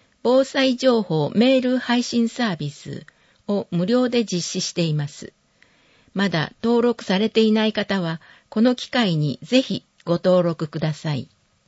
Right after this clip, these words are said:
アイディー二零五四二。詳しくはこちら、キューアールコードあり。また、携帯電話やスマートフォンで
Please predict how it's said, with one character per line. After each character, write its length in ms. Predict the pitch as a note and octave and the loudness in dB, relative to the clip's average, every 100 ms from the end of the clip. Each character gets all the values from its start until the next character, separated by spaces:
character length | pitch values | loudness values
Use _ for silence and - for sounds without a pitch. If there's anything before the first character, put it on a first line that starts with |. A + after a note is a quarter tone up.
| _ _ _ _ _ _ _ _ | _ _ _ _ _ _ _ _
ア 140 | A3 | -2
イ 160 | A#3+ A#3+ | 0 0
デ 100 | A3+ | -2
ィ 160 | F#3+ C#3+ | -2 -4
ー 40 | - _ _ _ _ _ _ _ _ | -12 _ _ _ _ _ _ _ _
二 380 | A3 B3+ C4 A#3+ | 4 6 4 4
零 320 | A#3+ G#3+ E3+ | 2 2 0
五 260 | D3 A3 A3+ | 2 2 4
四 400 | A3 G3+ D3 B2+ | 2 2 0 -2
二。 220 | C#3+ - _ _ _ _ _ | -6 -8 _ _ _ _ _
詳 240 | G#3+ B3 | 0 2
し 180 | C#4 - | 0 -6
く 120 | - | -6
は 220 | F3+ C#3+ - | -4 -4 -4
こ 140 | C#3+ | -10
ち 160 | - D3+ | -6 -4
ら、 200 | C#3+ - _ _ _ _ _ | -4 -6 _ _ _ _ _
キ 180 | B3 | 0
ュ 120 | B3+ C4 | 4 4
ー 100 | B3 | 2
ア 40 | |
ー 40 | |
ル 120 | A#3+ B3 | -2 -2
コ 180 | A#3+ | -2
ー 40 | G#3 | 0
ド 200 | D#3+ - | -2 -4
あ 60 | D3 | -6
り。 180 | C#3+ - _ _ _ _ _ _ _ _ _ _ _ | -6 -16 _ _ _ _ _ _ _ _ _ _ _
ま 160 | F3 E3+ | -6 -4
た、 240 | F3+ F3 - | -4 -4 -2
携 220 | C4+ C4+ | 2 2
帯 220 | C4+ C4 B3 | 4 2 4
電 240 | C4 G#3 | 4 4
話 140 | E3 | 0
や 240 | C#3+ C#3+ - - | -2 -2 -6 -14
ス 180 | - | 0
マ 180 | A3 B3+ | 2 2
ー 40 | C4 | 2
ト 120 | C4+ | -2
フ 120 | B3 | -2
ォ 60 | E3+ | -2
ン 120 | D#3 | -2
で 180 | D3 | -4